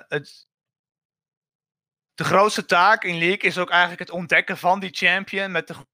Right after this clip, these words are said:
build en de goede teamcomp en, ehm, de juiste speelstijl om juist dat, dat stukje O P te gebruiken om zo dus het spel te winnen. Eh, alleen wat League of Legends wel heeft gedaan, is dat je kan,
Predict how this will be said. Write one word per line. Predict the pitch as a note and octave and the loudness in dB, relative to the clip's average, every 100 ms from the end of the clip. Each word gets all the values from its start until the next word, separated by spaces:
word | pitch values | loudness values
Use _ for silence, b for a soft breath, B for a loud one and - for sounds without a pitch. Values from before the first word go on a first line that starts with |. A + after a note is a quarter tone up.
| _ | _
build | D#3 D#3+ F#3 F3+ | -8 -4 -4 -4
en | D#3 D3+ | -8 -10
de | |
goede | - F3+ F3 - | -10 -12 -12 -12
teamcomp | F3+ F#3 - E3 E3 E3 - | -10 -10 -10 -8 -8 -10 -18
en, | - - - - D3 | -10 -10 -10 -16 -10
ehm, | D3 C3+ C3+ C#3 _ _ _ _ _ _ | -8 -6 -8 -12 _ _ _ _ _ _
de | C#3+ | -2
juiste | D3 E3+ - | 0 0 -4
speelstijl | - F3 F#3 - D#3+ D#3+ | -6 -2 -2 0 0 0
om | - G3 G3 | 2 0 2
juist | E3+ F3 F3 | 2 0 0
dat, | F3 E3 - - _ | -2 -4 -10 -20 _
dat | E3+ - - | -10 -10 -14
stukje | - F3+ - F3+ | -10 -10 -8 -4
O | D#3+ | -4
P | E3+ E3+ E3+ D#3 b b _ _ _ _ _ _ _ _ _ _ _ - | 2 2 2 -2 b b _ _ _ _ _ _ _ _ _ _ _ -10
te | G3 | -8
gebruiken | D#3 E3 F3 F#3 E3 | -4 2 4 4 0
om | D#3 D3+ | -8 -8
zo | - E3 | -4 -2
dus | D#3 D3 | -2 -6
het | D3 | -8
spel | - D#3 | -2 -2
te | D3+ C#3 | -2 -4
winnen. | D3+ C#3 C3+ E3+ _ _ _ _ _ _ _ _ | -4 -4 -6 -8 _ _ _ _ _ _ _ _
Eh, | - D3+ D#3 D#3 - | -2 2 2 0 0
alleen | D#3+ E3 | 0 2
wat | F3 | 0
League | F3+ F3+ | -2 0
of | |
Legends | F#3 E3+ D#3+ | -2 -2 2
wel | D#3+ | 4
heeft | F3 | 4
gedaan, | F#3 E3+ F3 F3+ | 0 2 4 4
is | E3 D3+ | 0 -4
dat | D3+ | -8
je | E3 C#3+ | -8 -8
kan, | D#3 D3 C#3 | -4 -6 -8